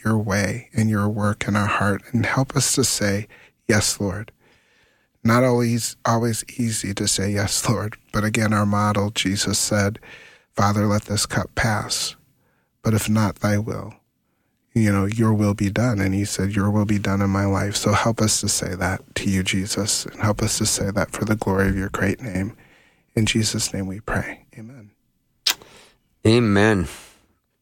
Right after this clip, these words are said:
Speaker 2: And I want to pray a prayer of protection for Pastor Jim from Rhode Island. Lord, I just ask that you would be covering him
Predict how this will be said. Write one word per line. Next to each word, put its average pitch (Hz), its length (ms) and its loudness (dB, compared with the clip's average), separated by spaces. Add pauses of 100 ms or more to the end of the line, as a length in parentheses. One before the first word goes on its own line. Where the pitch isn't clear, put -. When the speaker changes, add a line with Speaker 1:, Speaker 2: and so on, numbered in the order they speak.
(120)
Speaker 2:
And 101 120 0
I 95 80 2
want 98 200 2
to 82 80 -2
pray 92 360 0 (240)
a - 40 -10
prayer 104 220 2
of 92 80 -4
protection 98 580 0
for 90 400 0 (800)
Pastor 120 300 0
Jim 90 400 -2
from 90 260 -6
Rhode 92 160 -2
Island. 85 380 2 (760)
Lord, 95 260 0
I 95 100 0
just 92 260 -4
ask 95 280 0
that - 120 -6
you 95 140 -2
would 92 180 -2
be 90 240 0 (1900)
covering 107 400 2
him 104 360 0